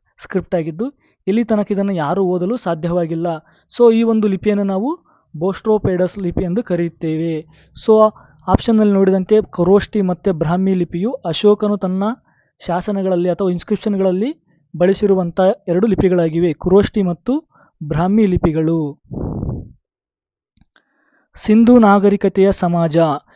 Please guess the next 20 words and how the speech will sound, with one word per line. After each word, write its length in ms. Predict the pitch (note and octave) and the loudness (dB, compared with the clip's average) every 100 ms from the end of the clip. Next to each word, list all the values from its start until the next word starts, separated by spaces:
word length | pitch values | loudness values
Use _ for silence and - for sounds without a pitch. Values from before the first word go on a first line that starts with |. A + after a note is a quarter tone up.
| _ | _
ಸಿಂಧೂ 300 | - G#3 A#3 | -4 2 4
ನಾಗರಿಕತೆಯ 460 | A3 F#3+ G3 G3 F#3+ | 4 2 -2 -2 -4
ಸಮಾಜ 320 | F#3 F3+ E3+ | -4 -4 -2
ಯಾವ 240 | F3 F3+ | 0 2
ರೀತಿ 300 | F3+ F3 F3 | 0 -4 -4
ಇತ್ತು? 420 | D#3+ _ E3+ D#3+ - _ | -6 _ -4 -4 -6 _
ಪಿತೃಪ್ರಧಾನ, 640 | - D#3+ F#3+ - F3+ F#3+ G3+ C4 _ _ _ _ E3 | -8 -4 -2 0 0 -2 -2 -6 _ _ _ _ -8
ಮಾತೃಪ್ರಧಾನ, 600 | D#3 D#3 - F#3 F#3+ G#3 C#4 _ _ _ E3+ | -8 -6 -6 -6 -6 -6 -8 _ _ _ -10
ಮಾತೃ 360 | D#3+ F#3 - | -6 -4 -2
ಮತ್ತು 280 | A3 G#3 G#3 | -2 -2 -8
ಪಿತೃ 340 | - F#3+ - F3+ | -8 -8 -6 -8
ಸಮಾನ 340 | F3 D#3+ G3+ | -6 -6 -4
ಅಧಿಕಾರ 320 | F#3 G3 F#3 | -6 -4 -4
ಇತ್ತು 320 | F3+ - C#4 | -4 -8 -8
ಅಥವಾ 280 | C#4+ - A#3+ | -6 0 2
ಯಾವುದೂ 420 | F3 E3+ G3 F#3+ | 2 0 2 2
ಅಲ್ಲ? 200 | E3+ D#3 E3+ D#3+ - _ _ F3 | 0 -2 -4 -8 -12 _ _ -4
ಇಲ್ಲಿ 180 | A3 | -2
ಸರಿಯಾದ 520 | B3 D#3 D3+ F#3+ G3 G3+ | -2 -4 -2 0 0 0
ಉತ್ತರ 360 | F#3+ - F#3+ | -2 -2 -2